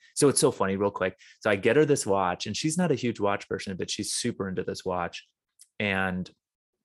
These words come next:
um, and I ex-, I was like, "Hey, it's from nineteen sixty-three. It's in really good shape. I got it from a guy in Scottsdale." Uh, shout out to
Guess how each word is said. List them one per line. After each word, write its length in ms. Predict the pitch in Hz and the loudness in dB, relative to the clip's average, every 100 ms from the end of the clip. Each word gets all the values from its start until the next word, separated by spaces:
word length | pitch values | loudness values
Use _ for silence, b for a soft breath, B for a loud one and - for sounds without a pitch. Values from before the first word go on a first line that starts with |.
| _ - - | _ -20 -6
um, 420 | 113 98 92 95 - | -2 0 0 -4 -4
and 140 | 110 | 0
I 80 | 107 | 2
ex-, 260 | 123 - - | 0 -6 -6
I 60 | 110 | -6
was 140 | 101 | -4
like, 160 | 104 95 | -6 -6
"Hey, 100 | 117 | -6
it's 140 | 113 | -6
from 140 | - 107 | -6 -10
nineteen 280 | 107 - 95 | -10 -12 -14
sixty-three. 1080 | 107 - - - - 160 156 151 147 147 143 b b | -14 -14 -16 -8 -2 2 4 4 2 0 -2 b b
It's 80 | - | -6
in 80 | 104 | -2
really 240 | 110 107 | 0 -2
good 160 | 98 95 | -2 -4
shape. 380 | - - 143 143 | 0 2 2 2
I 80 | |
got 180 | 107 110 | 0 -2
it 80 | 110 | -4
from 140 | 107 101 | -6 -8
a 40 | |
guy 200 | 110 104 | -6 -4
in 120 | 101 | -4
Scottsdale." 880 | 95 - 131 131 - 131 127 123 127 b b b b - | -6 -6 -4 -4 -4 -2 0 -2 -2 b b b b -4
Uh, 120 | 101 | -4
shout 260 | - 110 | 0 0
out 180 | 104 107 | 0 -2
to 220 | - 98 | -4 -4